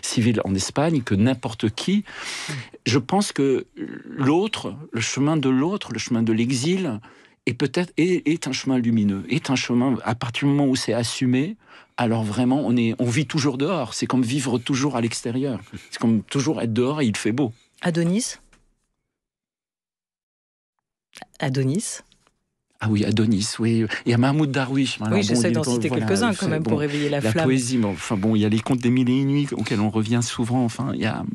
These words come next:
Speaker 1: c'est, c'est vrai, mais, mais, euh, mais j'ai souvent dit, par exemple, que Tchekhov était probablement l'autre, le drama-, le dramaturge libanais le plus grand.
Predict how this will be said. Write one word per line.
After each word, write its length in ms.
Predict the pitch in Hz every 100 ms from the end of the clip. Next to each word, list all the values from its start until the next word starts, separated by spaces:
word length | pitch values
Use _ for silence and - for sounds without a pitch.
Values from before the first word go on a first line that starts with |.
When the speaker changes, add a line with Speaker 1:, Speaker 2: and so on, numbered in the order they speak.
| - 185 - - - -
Speaker 1:
c'est, 320 | - 110 82
c'est 180 | 92 143
vrai, 300 | 131 143 151
mais, 320 | 139 127 117 -
mais, 340 | 131 127 123
euh, 300 | 120 113 110 104 - _ _ _ _ _ _ _ _
mais 60 | 127
j'ai 140 | 123
souvent 300 | 139 190 175
dit, 160 | 160 180
par 160 | 139
exemple, 320 | 131 120 156 -
que 100 | 117
Tchekhov 500 | - 139 - 175 -
était 200 | 117 117
probablement 640 | - 117 113 117 117 160
l'autre, 300 | 139 113 135 _ -
le 160 | 101 101
drama-, 280 | 110 120 127 - - _
le 160 | 101 127
dramaturge 760 | 123 131 127 - 147 160 120
libanais 560 | 117 135 120 120 139 151
le 120 | 117
plus 200 | - 113
grand. 220 | 92 90